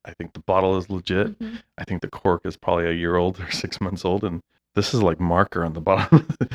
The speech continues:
Speaker 1: It's not even, like, real, uh, purple marker or something. It,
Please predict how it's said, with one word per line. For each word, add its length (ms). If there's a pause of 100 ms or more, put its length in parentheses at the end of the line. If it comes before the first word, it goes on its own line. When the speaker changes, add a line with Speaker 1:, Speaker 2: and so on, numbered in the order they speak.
(140)
Speaker 1:
It's 140
not 100
even, 160
like, 180
real, 680
uh, 340 (280)
purple 320
marker 540
or 80
something. 320
It, 80